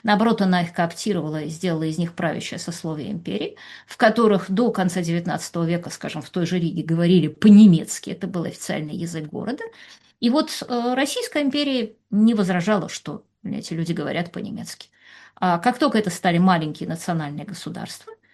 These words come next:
то, э, началось примерно то и даже хуже, чем то, что происходило в Чехословакии, что было особенно обидно,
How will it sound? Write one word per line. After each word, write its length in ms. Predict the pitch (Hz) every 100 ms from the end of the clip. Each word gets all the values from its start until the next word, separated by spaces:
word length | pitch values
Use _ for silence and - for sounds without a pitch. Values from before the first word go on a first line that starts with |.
| _ - _ -
то, 300 | 220 196 -
э, 220 | 175 151
началось 540 | 180 208 - 220 175 -
примерно 520 | - 208 196 175 165
то 240 | 165 180
и 80 | 156
даже 300 | 156 156 175
хуже, 340 | 170 180 165 -
чем 240 | - 165
то, 140 | -
что 160 | - -
происходило 640 | - 151 - 151 156 -
в 40 | 170
Чехословакии, 680 | 190 175 - 196 415 - 370
что 220 | - 220
было 220 | 180 170
особенно 500 | 196 208 175 185 185
обидно, 380 | 214 339 349